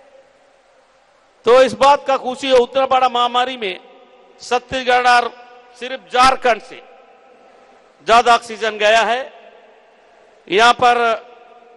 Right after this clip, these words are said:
भिलाई स्टील प्लांट, कोरबा, बालको और तुम्हारा जिंदल, इनके माध्यम से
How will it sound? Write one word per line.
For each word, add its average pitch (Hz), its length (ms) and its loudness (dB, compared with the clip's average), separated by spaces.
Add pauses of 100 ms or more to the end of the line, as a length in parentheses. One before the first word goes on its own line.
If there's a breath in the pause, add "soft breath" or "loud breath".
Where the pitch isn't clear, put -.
(880)
भिलाई 233 400 2
स्टील 247 220 -8
प्लांट, 254 380 0 (1600)
कोरबा, 254 480 4
बालको 254 600 -2 (1400)
और 220 160 2
तुम्हारा 254 500 0 (960)
जिंदल, 226 460 0 (1400)
इनके 277 280 -2
माध्यम 254 420 -2
से 285 240 -2